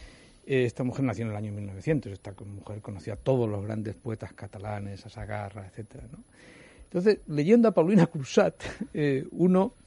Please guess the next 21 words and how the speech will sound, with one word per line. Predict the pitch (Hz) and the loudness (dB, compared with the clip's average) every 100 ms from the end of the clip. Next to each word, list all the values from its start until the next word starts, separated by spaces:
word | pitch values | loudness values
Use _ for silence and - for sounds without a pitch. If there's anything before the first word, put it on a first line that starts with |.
| - - - - | -20 -20 -20 -10
eh, | 147 139 | -4 -2
bueno, | 131 123 160 233 190 156 | -2 -4 -2 2 2 2
eh, | 139 139 139 | 0 -2 0
hay | 190 185 143 | 0 0 -2
la | 139 | -2
novela | 151 190 190 180 | 0 0 4 4
esta | 175 - 143 | 2 0 0
de | 127 123 120 123 127 | 2 0 -2 -4 -6
Las | 123 127 | -6 -4
relaciones | 117 165 170 | -4 0 0
solitarias, | 160 151 131 151 151 | 0 -2 0 0 2
me | 131 123 | 0 -2
recordaban | 120 123 143 156 | -4 0 2 2
algunas | 123 135 120 | 2 0 -2
escenas | 113 135 123 | -2 -2 -2
de | |
las | 113 - | -4 -6
películas | 117 117 110 101 | -6 -6 -8 -8
de | 104 | -4
Garci, | 160 - - 98 | -4 -4 -12 -10
¿no? | 101 | -6